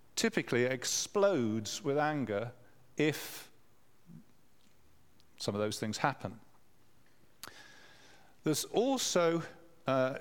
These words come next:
he-, here he says, "Do not let the sun go down while you are still angry." So he's talking about the time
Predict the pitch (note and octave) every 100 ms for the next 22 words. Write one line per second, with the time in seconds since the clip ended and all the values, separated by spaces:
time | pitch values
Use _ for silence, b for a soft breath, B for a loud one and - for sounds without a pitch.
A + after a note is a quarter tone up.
0 | B2 - - - - D#3+ D3 D3+ - D#3+
1 | D3+ - B B B B B B - E3+
2 | G#3 G#3 F#3+ D#3+ D#3+ D#3+ - - G#3+ G#3
3 | F#3+ D3+ B2 A#2 A#2+ A2+ G#2+ A#2+ A#2 A2
4 | G#2+ G#2 G#2 G2 - - - - - B2
5 | - G#2+ G#2+ F#2 - F#2+ D#3 D3+ - D#3
6 | D3+ E3 G3+ G3+ G3+ F#3 F3+ D#3+ - -
7 | G3 G3 G3+ F3+